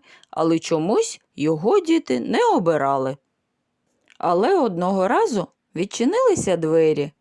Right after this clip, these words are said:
і на порозі магазину Барні побачив найкращого в світі малюка. "Це був ти. Ти відразу помітив Барні",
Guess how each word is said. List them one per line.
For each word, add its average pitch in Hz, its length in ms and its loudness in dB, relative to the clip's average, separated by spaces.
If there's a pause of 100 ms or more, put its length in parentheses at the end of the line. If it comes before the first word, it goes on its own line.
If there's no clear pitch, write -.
(240)
і 151 80 -4
на 156 140 -2
порозі 165 480 0
магазину 147 720 -4
Барні 311 440 -2
побачив 202 640 -2
найкращого 311 720 -2
в 277 60 -8
світі 202 380 -4
малюка. 170 600 -2 (640)
"Це 359 260 0
був 339 280 -4
ти. 302 300 -4 (500)
Ти 185 100 -2
відразу 269 540 2
помітив 208 560 -2
Барні", 147 480 -2